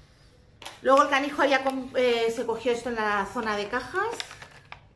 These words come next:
del pez. Eh, no dieron el precio, mm, me parece que costaba un euro y medio o una cosa así. Vale. Luego para el canijo le compré,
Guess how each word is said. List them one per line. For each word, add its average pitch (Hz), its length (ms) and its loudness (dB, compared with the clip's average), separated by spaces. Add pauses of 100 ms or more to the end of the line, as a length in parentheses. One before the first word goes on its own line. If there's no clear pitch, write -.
(160)
del 185 280 -6
pez. 339 500 -6 (540)
Eh, 220 320 4
no 233 120 0
dieron 247 200 4
el 240 60 0
precio, 269 500 -2 (220)
mm, 214 320 -8
me 208 80 -6
parece 190 220 -6
que 233 60 -8
costaba 214 280 -6
un 180 60 -10
euro 165 180 -12
y 139 60 -10
medio 185 600 -2
o 175 60 0
una 170 160 -6
cosa 156 220 -16
así. - 160 -10 (1500)
Vale. - 400 -14 (920)
Luego 247 280 4
para 220 140 0
el 220 100 -2
canijo 247 760 -6 (1400)
le 220 240 -4
compré, 196 840 -8